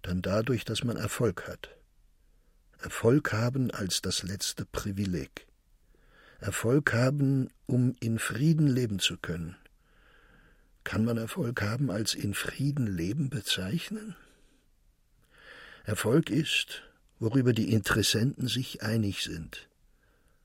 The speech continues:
Worüber sind sie sich denn eigentlich einig? Für den, der mit Schreiben Geld verdient,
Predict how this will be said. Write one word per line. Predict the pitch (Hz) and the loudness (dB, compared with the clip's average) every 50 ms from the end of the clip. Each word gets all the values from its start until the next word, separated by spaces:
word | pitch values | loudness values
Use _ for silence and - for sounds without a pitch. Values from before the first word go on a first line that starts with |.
| _ _ _ _ _ _ _ _ | _ _ _ _ _ _ _ _
Worüber | - 107 113 117 127 127 123 120 113 | -2 0 2 2 2 4 6 6 6
sind | 101 110 147 175 - | 6 6 4 4 4
sie | - - - 190 | 2 0 2 2
sich | 139 123 131 - - - | 2 2 0 -2 -2 -6
denn | - 104 90 85 - | -4 -2 -2 -2 0
eigentlich | - 117 107 107 107 90 85 - 87 - - - | 2 0 2 2 -2 -6 -6 -6 -8 -6 -4 -6
einig? | 117 104 98 98 95 92 - - - _ _ _ _ _ _ _ _ _ _ _ _ _ _ _ - - - - - - - | -6 -6 -6 -8 -10 -10 -14 -18 -18 _ _ _ _ _ _ _ _ _ _ _ _ _ _ _ -20 -20 -20 -20 -18 -12 -6
Für | - 110 101 92 | -2 0 0 2
den, | 92 104 120 147 170 160 147 127 | 4 6 8 8 10 10 8 8
der | 113 110 107 | 8 6 6
mit | 101 104 98 - - | 6 6 4 2 2
Schreiben | - - - - 90 101 117 131 135 135 117 104 | 0 2 2 2 2 2 2 4 4 4 4 4
Geld | - 113 123 151 - - | 4 6 4 4 4 4
verdient, | - - 101 - - 107 95 90 90 - - - - | -4 -4 -4 -4 -4 -4 -4 -4 -6 -8 -12 -18 -20